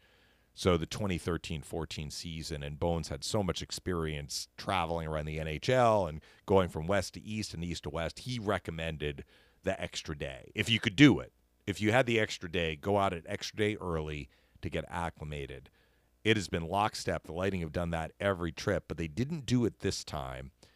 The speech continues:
And Coop basically said, "We wanted to just give them an extra day in,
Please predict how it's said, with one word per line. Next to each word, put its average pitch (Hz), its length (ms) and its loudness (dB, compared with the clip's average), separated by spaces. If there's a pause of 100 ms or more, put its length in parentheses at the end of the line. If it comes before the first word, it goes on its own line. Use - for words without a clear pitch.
(300)
And 82 180 -2
Coop - 280 -2
basically 85 460 -2
said, 78 260 -4
"We 87 100 -2
wanted 92 320 0
to 65 60 -12
just 71 160 -6
give 71 160 -6
them 71 160 -6
an 71 40 -6
extra 69 300 -10
day 69 320 -6
in, 65 220 -12